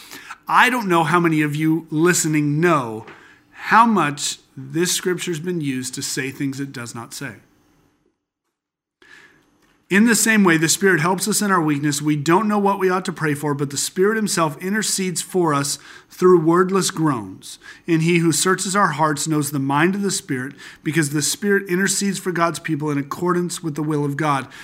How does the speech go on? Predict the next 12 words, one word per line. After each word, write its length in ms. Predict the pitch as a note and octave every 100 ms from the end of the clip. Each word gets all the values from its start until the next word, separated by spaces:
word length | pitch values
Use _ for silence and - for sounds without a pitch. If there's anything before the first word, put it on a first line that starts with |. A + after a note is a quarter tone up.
| - -
People 280 | G3 G#3 G#3
will 100 | F3
use 340 | D#3 G3+ F3+
this 260 | F#3+ F3+ F3+
as 120 | D#3
a 100 | D3+
proof 580 | C#3+ - - C#4+ C#4+ -
text 520 | D3 A#2 - - - - - - _
for 640 | - D#3+ D#3 D3+ D3 C#3+ - - - -
some 400 | - F#3 F#3+ F#3+
sort 320 | - F#3 E3+
of 580 | D#3 D3 C#3+ C#3+ -